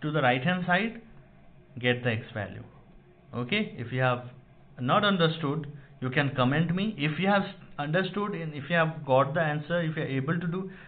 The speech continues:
just show me in the comment section. Okay, and the question must be done. Okay, so student, I hope you will do this. Uh, with this,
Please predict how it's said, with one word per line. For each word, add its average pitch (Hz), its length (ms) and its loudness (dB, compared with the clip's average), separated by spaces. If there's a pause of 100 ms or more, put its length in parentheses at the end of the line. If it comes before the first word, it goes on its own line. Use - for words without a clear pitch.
(160)
just 151 240 -2
show 143 100 0
me 135 160 2
in 113 120 2
the 170 180 0 (200)
comment 135 360 0
section. 190 500 -2 (240)
Okay, 156 380 -4 (280)
and 151 420 4 (1040)
the 135 120 0
question 170 380 2
must 151 260 2
be 202 220 -2 (220)
done. 107 360 -4
Okay, 123 280 -2 (100)
so 143 120 -2 (100)
student, 147 400 0 (400)
I - 80 -2
hope 165 240 2
you 185 60 -2
will 165 240 0
do 139 200 -2
this. 185 200 -2 (580)
Uh, 113 180 -6
with 165 140 2
this, 190 160 0